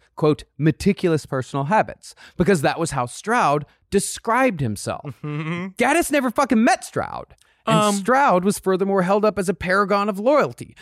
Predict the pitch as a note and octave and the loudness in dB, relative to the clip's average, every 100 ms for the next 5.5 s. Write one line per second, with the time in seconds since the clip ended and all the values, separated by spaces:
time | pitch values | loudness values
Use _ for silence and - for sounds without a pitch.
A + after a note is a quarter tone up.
0 | - D#3 F3+ - G3+ G#3 G#3 - - A#3 | -4 0 2 2 0 2 0 -2 0 0
1 | A3+ A3 - D3 D3 - D#3+ F3 F3+ E3+ | 2 0 0 -2 -2 -6 -4 -2 -2 -2
2 | C#3+ A3 F3+ D#3+ C3 D3 - F3+ C3+ C#3+ | 0 2 4 4 2 0 2 0 0 0
3 | A#3 G3 C3+ F#2+ C2+ - _ _ _ D#3+ | 2 2 0 -2 -6 -20 _ _ _ -4
4 | F3 C3+ - E3 G#3+ - - A#3 F3 - | -4 -4 -2 -2 0 -4 -4 -2 -2 -4
5 | D3+ C#3+ C#3+ C#3 | -4 -2 -2 -4